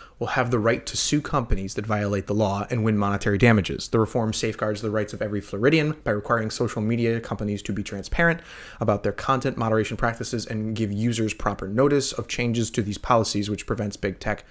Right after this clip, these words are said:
bureaucrats from moving the goalposts to silence viewpoints they don't like.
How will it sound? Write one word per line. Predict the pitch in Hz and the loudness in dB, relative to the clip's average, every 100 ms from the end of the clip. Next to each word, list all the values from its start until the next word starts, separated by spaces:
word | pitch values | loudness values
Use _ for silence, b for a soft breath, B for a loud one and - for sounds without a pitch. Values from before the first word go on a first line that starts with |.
| b | b
bureaucrats | - 101 92 101 98 | -6 -6 -2 -4 -4
from | - 107 98 B B B | -6 -6 -6 B B B
moving | 107 131 143 139 | 0 2 2 2
the | 131 | 4
goalposts | 131 131 92 76 - - - | 4 2 -4 -4 -4 -4 -6
to | - | -8
silence | - - 107 110 - | -6 -4 -2 -4 -2
viewpoints | 123 127 127 123 120 | -2 0 -2 -2 -4
they | 110 104 | -4 -4
don't | 101 98 | -4 -4
like. | 90 - - | -4 -6 -14